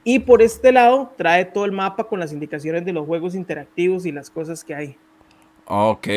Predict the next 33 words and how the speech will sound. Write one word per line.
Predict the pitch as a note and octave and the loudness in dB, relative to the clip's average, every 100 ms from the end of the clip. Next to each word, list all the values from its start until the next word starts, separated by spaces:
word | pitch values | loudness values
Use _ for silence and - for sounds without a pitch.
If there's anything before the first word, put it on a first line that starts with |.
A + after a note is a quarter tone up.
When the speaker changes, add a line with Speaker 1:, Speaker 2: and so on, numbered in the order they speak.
| A#2+ G2+ B2+ - | -4 -6 -16 -14
Speaker 2:
Sí, | - | 0
ahí | C#3 A2+ | 2 2
está, | A2 C#3 | 2 2
digamos, | C#3+ C3 G2+ | 2 0 0
toda | B2 C3+ | 4 6
la, | D3+ B2 | 6 6
la, | A2+ A2 | 4 2
la | G2+ G#2+ G2+ | 2 2 0
experiencia | G#2 G#2+ G#2+ A#2+ D#3+ C3 | -2 -4 -2 -2 0 0
del, | G#2 G2 F#2+ | 0 -4 -6
del | F#2 | -10
Super | - G2 | -10 -10
Nintendo | F#2+ G#2+ A#2 | -8 -6 -2
World. | A2 A2+ - _ _ _ _ - | -2 -4 -8 _ _ _ _ -6
Speaker 1:
Exactamente. | E3+ E3+ E3 E3+ E3 D3 | -6 -6 -6 -4 -4 -6
Entonces | E3 E3 | -6 -6
aquí | F3+ F#3 | -8 -2
te | G3+ | 0
dicen | G3 G3+ | 0 -2
cuáles | F#3+ F#3+ | -2 -2
son | G3 | -2
las | G3+ | -4
actividades | F#3 - D#3 D#3 F3 A3 A#3 A#3 A#3 A3+ F#3 | -8 -8 -8 -4 2 4 4 4 4 0 -2
y, | E3+ | -8
y, | D3+ D#3 | -6 -10
y | E3+ D#3 | -8 -10
cuáles | - E3 F#3+ | -4 -4 -2
las, | F#3+ - | -4 -6
y | F3 E3+ | -2 -2
dónde | F3+ G#3+ | 0 -2
obtener | G#3+ E3+ F#3 | -4 -4 -2
las | F#3 | -2
llaves. | F3 E3+ D#3 | 0 -2 -2